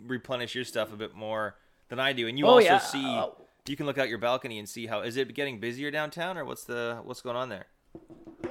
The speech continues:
Speaker 2: Oh, yeah, a little bit, I think. I, the traffic, so-, sounds like there's more traffic, but I haven't really, I've only been downtown once. Uh, I went to the, a restaurant for lunch with a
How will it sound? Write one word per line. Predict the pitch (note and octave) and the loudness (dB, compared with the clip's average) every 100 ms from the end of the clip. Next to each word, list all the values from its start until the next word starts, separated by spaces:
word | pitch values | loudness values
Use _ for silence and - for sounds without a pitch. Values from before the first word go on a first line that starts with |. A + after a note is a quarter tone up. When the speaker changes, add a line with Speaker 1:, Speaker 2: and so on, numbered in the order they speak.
| A#3 | 2
Speaker 2:
Oh, | B3+ | 4
yeah, | A3 C4 B3 | 6 4 6
a | |
little | C#4+ E4+ | 4 2
bit, | F#3+ | 2
I | D#3+ | 2
think. | F#3+ A3+ | 2 0
I, | A#3 | 0
the | D#3+ G3+ | 0 -2
traffic, | G3 G#3+ B3+ B3 | 0 0 2 -2
so-, | A3 A3+ G#3+ | -6 -10 -10
sounds | - C4+ C#4 | -8 -4 -4
like | B3 | -4
there's | F3+ | -4
more | F#3 F#3 | -2 -2
traffic, | - F#3 G#3 C3 - | 2 2 4 -2 -2
but | G3+ | 4
I | G#3+ | 6
haven't | B3 B3 | 8 6
really, | G3 F#3+ | 4 4
I've | F#3+ | 4
only | C4+ | 2
been | A3+ G#3 | 2 2
downtown | E3 F#3+ G#3 F#3+ - F#3+ G3+ F3+ A#2 | 4 6 6 4 2 2 4 4 2
once. | C3+ F3+ - - - | 0 0 -2 -8 -10
Uh, | D3 D#3 A2 - | -4 -2 -2 -4
I | D#3+ | -4
went | E3 F#3 - | -2 -4 -4
to | - F3 D#3 | -2 0 2
the, | D3+ D3 C#3 C3 - - C#3 | 2 2 2 -2 -8 -12 -6
a | - | -2
restaurant | D3+ F#3+ F#3+ C#3 B2 | 2 0 0 -4 -4
for | - | -4
lunch | C3 E3 G3 | -2 0 -2
with | C#3 | -4
a | C3 | -8